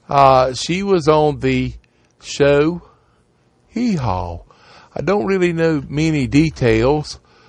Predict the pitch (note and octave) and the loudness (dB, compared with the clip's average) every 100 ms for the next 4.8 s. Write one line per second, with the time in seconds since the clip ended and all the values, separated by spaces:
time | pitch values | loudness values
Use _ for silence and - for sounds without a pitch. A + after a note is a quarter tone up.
0 | _ _ _ - A2+ G#2+ G#2 G2+ - _ | _ _ _ -6 -4 -2 -4 -6 -10 _
1 | - B2 C#3+ - C3+ A#2 A#2+ A2 A2+ A2+ | -2 2 2 0 -6 -4 -6 -4 -2 0
2 | A#2+ B2 A2+ F#2 E2 _ _ _ _ _ | 0 -2 -4 -6 -10 _ _ _ _ _
3 | - D3+ C#3+ - C3+ A#2 C#3 B2+ G#2+ A#2 | 0 4 4 2 -6 -4 0 0 0 -4
4 | A#2+ - B2+ C#3 C3+ - A2+ A#2+ | -4 -4 0 2 2 -2 -4 -4